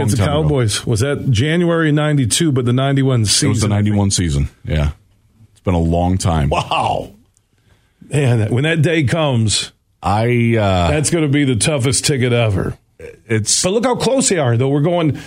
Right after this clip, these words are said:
Speaker 1: you could say the Miami game where they played awesome in the first half at home and then blew it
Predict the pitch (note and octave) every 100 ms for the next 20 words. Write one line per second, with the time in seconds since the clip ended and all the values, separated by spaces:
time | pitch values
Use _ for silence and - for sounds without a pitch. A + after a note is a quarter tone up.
0 | - G#3 A#3 A#3 G3 - F#3 F#3 E3 D3+
1 | D3 D3 D#3 D#3+ C#3 D3+ D#3 C3+ A#2 D3
2 | C#3 C#3 C#3+ - C#3+ C3 - D3 C#3 D3
3 | A#2+ A#2+ G#2+ G2+ A#2 A#2+ A#2+ A2+ A2+ B2
4 | A#2+